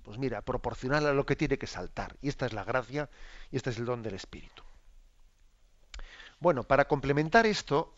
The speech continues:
se nos ofrecen dos, dos textos. Uno de Orígenes,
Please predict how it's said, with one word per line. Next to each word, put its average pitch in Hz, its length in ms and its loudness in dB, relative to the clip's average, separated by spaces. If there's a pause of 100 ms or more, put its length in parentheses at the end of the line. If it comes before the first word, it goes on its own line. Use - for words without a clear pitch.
se 135 280 2
nos 123 240 -2
ofrecen 156 640 2 (680)
dos, 135 600 2
dos 135 340 0
textos. - 600 -10 (840)
Uno 135 240 -2
de 117 100 -4
Orígenes, 170 720 0